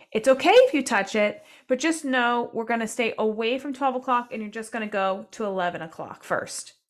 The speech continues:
So I always start around eleven o'clock. You can use your finger, you can use a wand, um, whatever you are comfortable with. You can have your partner do it if you are not comfortable, you know, touching down there. That's cool.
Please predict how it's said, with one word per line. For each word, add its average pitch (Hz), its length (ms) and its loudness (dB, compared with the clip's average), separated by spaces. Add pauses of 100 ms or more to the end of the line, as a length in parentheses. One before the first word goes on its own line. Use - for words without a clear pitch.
So 247 140 2
I 262 80 6
always 339 180 4
start 254 300 4
around 214 300 4
eleven 185 280 2
o'clock. - 460 -4 (580)
You 165 140 -8
can 180 140 -8
use 170 160 -6
your 165 80 -6
finger, 247 640 0 (280)
you 196 120 -8
can 175 160 -4
use 165 240 -4
a 170 60 0
wand, 240 720 2 (340)
um, 180 300 0
whatever 247 560 2
you 226 240 -2
are 180 100 2
comfortable 214 720 -6
with. 208 340 -2
You 196 100 -8
can 180 120 -10
have 170 200 -6
your 131 120 -4
partner 262 560 2
do 240 260 0
it 233 160 -2
if - 140 -10
you 190 80 -6
are 175 80 0
not 180 260 0
comfortable, 170 600 -8
you 180 100 -2
know, 151 180 -2 (120)
touching 247 420 0
down 214 260 0
there. 202 280 0 (360)
That's 196 440 -4
cool. 135 480 -6